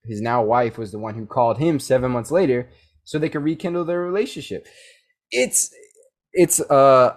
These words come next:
obviously something that sh-, should never have happened. Uh, no one wants it to happen. It happened,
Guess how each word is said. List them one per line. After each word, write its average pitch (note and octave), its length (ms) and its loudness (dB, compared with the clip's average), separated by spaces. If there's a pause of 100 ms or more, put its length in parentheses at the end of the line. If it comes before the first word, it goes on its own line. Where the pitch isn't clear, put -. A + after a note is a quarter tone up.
obviously F3+ 480 2
something D#3 440 -2
that B2+ 180 0
sh-, - 320 -16
should B2+ 240 -8
never C3 300 2
have A#2+ 80 -2
happened. A2+ 560 -2 (140)
Uh, G#2 140 2
no G#2+ 140 -2
one A2+ 180 0
wants G#2+ 240 -4
it G2+ 80 -8
to G#2 100 -6
happen. G2+ 540 -2
It A2 140 -2
happened, A2+ 580 2